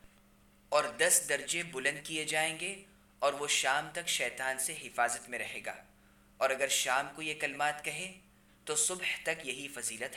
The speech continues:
حاصل رہے گی۔ رسول اللہ صلی اللہ علیہ وسلم صبح اور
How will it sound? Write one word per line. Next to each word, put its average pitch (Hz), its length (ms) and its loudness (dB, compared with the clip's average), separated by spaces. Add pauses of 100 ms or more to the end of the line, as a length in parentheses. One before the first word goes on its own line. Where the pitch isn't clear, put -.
حاصل 113 340 0
رہے 104 280 -8
گی۔ 82 80 -18 (1160)
رسول 175 340 4
اللہ 185 260 6
صلی 175 220 2
اللہ 160 380 2
علیہ 143 320 2
وسلم 131 640 0
صبح 196 440 2
اور 147 120 2